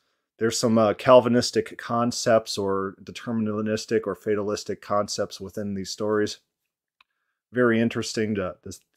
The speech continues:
think through them and, and read as illustrations. So a lot of, a lot of these stories are worth reading through,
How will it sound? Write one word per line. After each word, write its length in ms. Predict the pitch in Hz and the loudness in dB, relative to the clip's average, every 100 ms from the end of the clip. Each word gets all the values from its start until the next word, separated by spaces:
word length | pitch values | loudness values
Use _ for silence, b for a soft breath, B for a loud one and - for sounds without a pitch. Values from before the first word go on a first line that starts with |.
| - | -6
think 180 | 120 | -6
through 220 | - 110 104 | -4 -6 0
them 300 | 110 113 104 | 2 2 0
and, 160 | 85 - _ _ _ | -6 -12 _ _ _
and 180 | 104 98 | -10 -4
read 220 | 110 120 | 0 2
as 140 | 101 90 | 0 -2
illustrations. 840 | 104 98 - 107 110 - 87 87 | -4 -6 0 2 2 0 -8 -8
So 460 | - - 92 92 - | -10 -6 -6 -8 -10
a 160 | 120 110 | -4 -2
lot 320 | 104 117 139 | 2 8 10
of, 260 | 156 131 - | 8 2 -6
a 40 | |
lot 120 | 117 135 | 4 4
of 60 | |
these 180 | 143 131 | 4 0
stories 340 | - 127 131 | -2 0 2
are 120 | 110 98 | 2 2
worth 340 | 104 110 - | 2 2 -2
reading 280 | 113 113 107 | -4 -4 -6
through, 400 | - 113 120 | -6 -4 -4